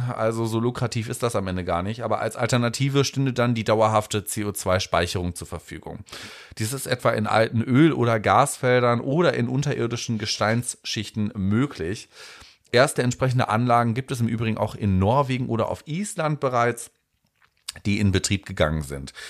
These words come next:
Hier aber müsste dieser Konzern Holcim für die Abnahme des Gases bezahlen. Schwierig natürlich.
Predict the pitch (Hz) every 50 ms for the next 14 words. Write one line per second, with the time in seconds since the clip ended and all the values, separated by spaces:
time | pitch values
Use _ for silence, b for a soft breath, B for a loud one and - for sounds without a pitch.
0 | B B B B B B - 139 139 139 139 131 123 - 131 123 123 - - -
1 | 117 110 110 110 107 - - 123 107 107 110 107 107 104 101 - - 104 98 -
2 | 101 95 92 90 104 120 135 - - - 123 113 - - - - - 117 113 113
3 | 113 110 101 - 107 101 104 104 101 - - 104 - - 113 107 104 101 98 95
4 | 95 - - 98 95 104 101 101 92 - - 87 - - 104 98 104 107 110 117
5 | 123 127 123 B B B B B B B - - - - - 113 113 120 120 113
6 | 123 117 - 120 110 - - 117 113 117 120 123 123 -